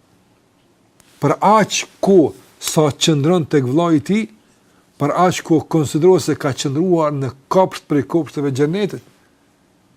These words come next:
Shpëlimin e ka të madh tek Allahu xhalla xhelaluhu. Andaj këto vizita janë të rëndësishme. Ta vizitojmë atë që nuk ka kush e viziton. Ta vizitojmë edhe atë që nuk ka kush e ledhaton.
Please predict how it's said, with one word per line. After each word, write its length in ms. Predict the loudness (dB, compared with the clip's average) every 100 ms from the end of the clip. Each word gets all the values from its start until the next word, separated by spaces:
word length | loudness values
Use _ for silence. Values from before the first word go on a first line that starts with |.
| _
Shpëlimin 340 | -4 2 2 2
e 40 |
ka 120 | 0 -2
të 120 | 0
madh 200 | 0 0
tek 140 | -2 0
Allahu 240 | 0 0
xhalla 200 | -2 -2
xhelaluhu. 400 | -4 -4 -6 -10 -14 _ _ _ _ _ _ _ _ _ _ _ _ _ _ _ -16
Andaj 180 | -12 -10
këto 140 | -6 -4
vizita 280 | -2 -4
janë 100 | -6 -6
të 80 |
rëndësishme. 360 | -6 -6 -8 -12 _ _ _ _ _ _ _ _ _ _ _ _ _ -8
Ta 80 | -2
vizitojmë 420 | 0 0 0 2
atë 160 | 2 2
që 60 | 0
nuk 120 | 2
ka 120 | 2 2
kush 140 | -2
e 60 | -2
viziton. 380 | -2 -2 -6 -8 _ _ _ _ _ _ _ _ _ _ _ _ _ _ _ _ _ _ _ -2
Ta 120 | 2
vizitojmë 340 | 4 4 6
edhe 160 | 6 6
atë 180 | 6 4
që 100 | 4
nuk 120 | 2 6
ka 160 | 6 6
kush 160 | 4
e 60 | 4
ledhaton. 480 | 4 4 4 2